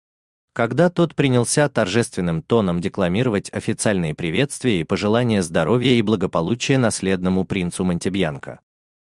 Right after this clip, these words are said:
"В чем суть сообщения префекта?" нетерпеливо поинтересовался Нико,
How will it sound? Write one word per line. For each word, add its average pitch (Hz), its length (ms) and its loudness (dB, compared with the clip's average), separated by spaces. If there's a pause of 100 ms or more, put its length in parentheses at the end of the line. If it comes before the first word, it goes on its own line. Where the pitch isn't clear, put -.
(340)
"В - 140 -16
чем 156 260 4
суть 92 240 -2
сообщения 110 560 0
префекта?" 90 640 -4 (540)
нетерпеливо 127 720 2
поинтересовался 110 960 0
Нико, 85 400 -4